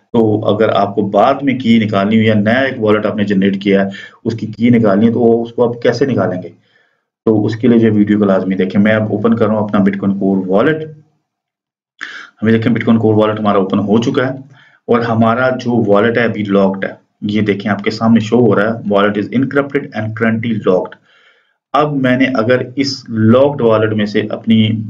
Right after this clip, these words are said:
Bitcoin के wallet, किसी भी wallet की private की निकालनी है, तो उसके लिए मुझे password की जरूरत होगी। अब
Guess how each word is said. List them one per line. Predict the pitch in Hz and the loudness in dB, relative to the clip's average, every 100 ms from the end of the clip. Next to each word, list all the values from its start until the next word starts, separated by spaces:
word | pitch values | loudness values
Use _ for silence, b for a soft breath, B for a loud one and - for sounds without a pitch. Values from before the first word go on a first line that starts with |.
| - | -4
Bitcoin | 104 - 107 104 | -4 0 0 0
के | 107 | 0
wallet, | 101 95 95 - | 0 0 -2 -2
किसी | 117 127 | -6 -2
भी | 117 | 2
wallet | 101 98 - - | 2 2 0 -6
की | |
private | 101 117 123 139 139 | -4 -2 0 0 0
की | |
निकालनी | 113 104 98 98 | -2 0 0 0
है, | 123 | 0
तो | 127 | 0
उसके | - | 0
लिए | 139 | 2
मुझे | 143 160 160 B B B B B - | 4 2 -2 B B B B B -2
password | 147 151 - - | -2 0 -2 0
की | 143 | 0
जरूरत | 110 101 | 2 0
होगी। | 98 87 - _ _ _ _ _ | -2 -8 -10 _ _ _ _ _
अब | 135 | -2